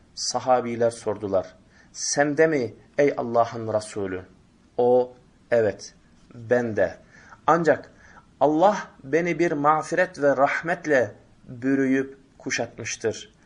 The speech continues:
Hadis Bukhari ve Müslim'de geçmekte. Böylece öğrenildi ki Resulullah sallallahu aleyhi ve sellem doğan, yaşayan ve sonunda ölen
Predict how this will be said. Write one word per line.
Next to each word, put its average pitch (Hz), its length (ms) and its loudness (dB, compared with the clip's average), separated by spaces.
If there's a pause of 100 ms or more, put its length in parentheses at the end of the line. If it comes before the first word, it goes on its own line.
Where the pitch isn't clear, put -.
(160)
Hadis 117 380 -4
Bukhari 117 340 4
ve 113 60 0
Müslim'de 107 420 -6
geçmekte. 98 520 -6 (2250)
Böylece 185 460 4
öğrenildi 160 520 0
ki 139 360 -6 (280)
Resulullah 190 560 4
sallallahu 165 560 2
aleyhi 190 220 0
ve 151 80 2
sellem 120 480 -2 (540)
doğan, 123 440 2 (460)
yaşayan 127 840 0 (240)
ve 110 220 -2
sonunda 117 640 -2
ölen 113 440 0